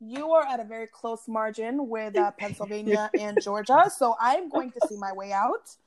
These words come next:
Speaker 1: Didn't even wait. Didn't even wait for Pennsylvania to be announced. <sighs>
Speaker 2: Oh my
Speaker 1: I mean,
Speaker 2: gosh. Hey, I,
Speaker 1: I don't
Speaker 2: I'm
Speaker 1: like
Speaker 2: here for that. I hear you.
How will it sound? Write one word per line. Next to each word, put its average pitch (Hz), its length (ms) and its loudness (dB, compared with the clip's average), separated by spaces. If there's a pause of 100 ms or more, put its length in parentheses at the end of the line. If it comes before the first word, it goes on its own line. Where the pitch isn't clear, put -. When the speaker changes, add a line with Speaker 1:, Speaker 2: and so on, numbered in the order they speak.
(300)
Speaker 1:
Didn't 262 180 6
even 269 220 2
wait. - 580 -2 (280)
Didn't 233 180 0
even 339 300 8
wait 359 440 2
for 311 120 8
Pennsylvania 277 500 4
to 233 80 -10
be 240 120 0
announced. 214 500 -8 (720)
<sighs> 370 280 -4
Speaker 2:
Oh 285 720 6
my 175 160 0
Speaker 1:
I 165 40 0
mean, 156 60 -4
Speaker 2:
gosh. 156 500 -2 (880)
Hey, 269 180 -4
I, 190 160 0
Speaker 1:
I 220 40 2
don't 226 100 0
Speaker 2:
I'm 226 60 -4
Speaker 1:
like 226 100 2
Speaker 2:
here 240 80 0
for 190 160 0
that. 139 240 -2
I 160 100 -4
hear 180 220 -10
you. 151 320 -12